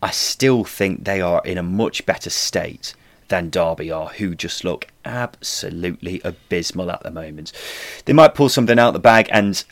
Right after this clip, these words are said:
as we say, Wednesday have got to win for any chance of staying up. I've just got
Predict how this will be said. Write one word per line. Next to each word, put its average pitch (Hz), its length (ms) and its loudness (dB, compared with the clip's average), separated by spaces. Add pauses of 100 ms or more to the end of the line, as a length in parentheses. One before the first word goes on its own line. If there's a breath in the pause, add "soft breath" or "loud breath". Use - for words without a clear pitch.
(140)
as 110 160 0
we 98 60 -4
say, 92 240 2
Wednesday 92 500 2
have 120 540 2
got 107 260 6
to - 140 -4
win 87 380 -2 (200 soft breath)
for - 200 -6
any 123 240 4
chance - 640 -2
of 95 100 -8
staying 82 480 -4
up. 80 240 -6 (560 loud breath)
I've 107 160 -6
just - 280 -4
got - 240 2